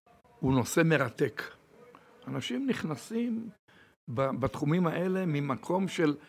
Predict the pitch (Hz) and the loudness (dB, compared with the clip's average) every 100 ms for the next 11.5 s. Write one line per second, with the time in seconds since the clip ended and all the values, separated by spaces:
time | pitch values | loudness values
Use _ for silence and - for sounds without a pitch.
0 | - - - _ _ _ _ _ _ - | -20 -20 -20 _ _ _ _ _ _ -20
1 | - - - - 156 - 147 160 190 196 | -20 -16 -4 0 0 2 2 4 2 0
2 | 151 - 123 - - - - - - _ | -4 -2 -4 -4 -12 -16 -20 -20 -20 _
3 | - - - - 135 151 143 147 143 123 | -20 -20 -20 -10 -2 -2 2 4 4 4
4 | 117 135 - 131 135 131 131 135 123 123 | 2 0 4 6 6 6 2 -4 -4 -6
5 | 123 127 127 120 156 - 160 139 151 139 | -4 -4 -4 -6 -8 -4 -2 0 0 -2
6 | 127 127 - 143 - - - - 139 135 | -6 -8 -6 -6 -8 -18 -18 -4 0 2
7 | 151 - 156 - 185 - - 190 202 170 | 0 2 2 6 4 6 6 6 6 4
8 | 151 190 185 - - 165 185 - - - | 4 4 2 0 2 2 2 -6 -16 -4
9 | 143 - 139 127 113 101 - _ - 123 | -2 0 2 2 -2 -8 -18 _ -4 4
10 | 185 226 156 196 196 147 147 180 127 - | 6 6 6 4 4 2 -2 0 -2 -2
11 | 143 123 - - | -4 -6 -8 -8